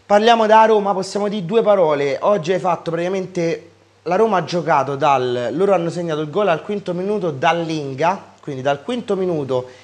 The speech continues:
fino al ventiseiesimo ha giocato la Roma, quindi praticamente, mm, sedici minuti, no, che dico,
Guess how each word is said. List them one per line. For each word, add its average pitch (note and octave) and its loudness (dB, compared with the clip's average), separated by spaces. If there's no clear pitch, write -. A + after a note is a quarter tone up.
fino G#3+ 0
al F3+ 2
ventiseiesimo F#3 -4
ha E3+ 2
giocato D#3 -2
la C#3 0
Roma, G#2+ -6
quindi D#3 -4
praticamente, D3+ -2
mm, C3 -6
sedici G3 -2
minuti, A#2+ -6
no, B2 -4
che A#2 -12
dico, G2+ -8